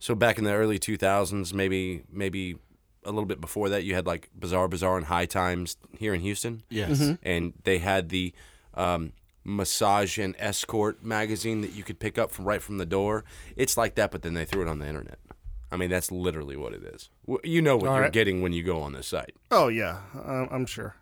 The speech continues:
Speaker 1: It's
Speaker 3: I
Speaker 1: not.
Speaker 3: mean, that's the whole reason you go to websites, right? 'Cause you know what you're gonna get?
Speaker 1: I mean, not all the time.
Speaker 2: No.
Speaker 3: Fair.
Speaker 1: Lemon party.
Speaker 2: Like, if you're trying to go, <laughs> if you're trying to go to the,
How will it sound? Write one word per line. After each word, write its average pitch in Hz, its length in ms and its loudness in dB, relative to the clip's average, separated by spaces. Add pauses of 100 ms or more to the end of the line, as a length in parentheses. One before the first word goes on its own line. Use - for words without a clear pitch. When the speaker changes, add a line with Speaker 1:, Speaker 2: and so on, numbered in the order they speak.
Speaker 1:
It's - 140 -10
Speaker 3:
I 143 40 4
Speaker 1:
not. 156 40 6
Speaker 3:
mean, 165 140 6
that's - 280 4
the 135 160 2
whole 151 160 6
reason 135 300 4
you 127 60 4
go 127 160 4
to 123 40 4
websites, 135 380 0
right? 127 160 -2 (1600)
'Cause 123 140 0
you 120 100 0
know 120 180 4
what 120 120 2
you're 117 80 0
gonna 117 160 0
get? 113 220 2 (920)
Speaker 1:
I 73 160 -12
mean, 73 160 -14
not 80 160 0
all 71 120 -6
the - 80 -18
time. 55 380 -10
Speaker 2:
No. 123 280 0 (760)
Speaker 3:
Fair. 104 260 0 (400)
Speaker 1:
Lemon - 280 -16
party. - 220 -20 (140)
Speaker 2:
Like, 123 120 4
if 127 100 4
you're 135 80 4
trying 143 240 6
to 143 80 4
go, 139 260 6
<laughs> - 20 -14
if 113 140 0
you're 120 80 -2
trying - 260 -2
to 117 60 4
go 120 220 6
to 120 180 0
the, 101 220 4